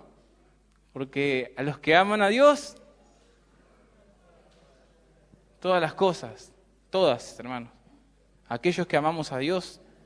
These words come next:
todas las cosas nos ayudan a bien. Cualquier circunstancia que estemos pasando, por más que no lo podamos comprender ni entender, todo ayuda para bien.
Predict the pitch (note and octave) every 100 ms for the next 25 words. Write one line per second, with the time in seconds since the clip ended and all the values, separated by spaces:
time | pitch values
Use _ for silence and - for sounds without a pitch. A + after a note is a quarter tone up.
0 | _ _ _ _ _ E3 D3+ C3 - E3+
1 | D#3+ A#2 - _ _ _ _ _ _ _
2 | C3 A2 A#2 - C3 A#2+ A2 G#2+ - _
3 | _ _ _ _ _ _ _ _ _ _
4 | _ _ _ _ _ _ _ _ _ _
5 | _ - B2+ D#3+ D3+ D3+ C#3 - D3+ D#3
6 | C#3+ C3+ D3 C#3+ C#3 - E3+ F#3+ C#3+ -
7 | _ _ _ _ _ _ _ _ _ _
8 | _ _ _ - B2+ C3+ E3+ E3+ E3+ D#3+
9 | - C#3+ D#3 E3+ D#3+ D#3+ E3+ E3+ E3+ D3+
10 | D3+ C#3+ E3+ F3 D#3+ - - _ _ _
11 | _ _ _ _ - C#3+ E3+ D#3 D3 D#3+
12 | F#3+ - - _ _ _ _ _ _ _
13 | _ E3+ F3+ A#2+ - - - - _ _
14 | _ A#2 A#2+ C#3 C3+ C3 B2 A#2 B2+ A#2+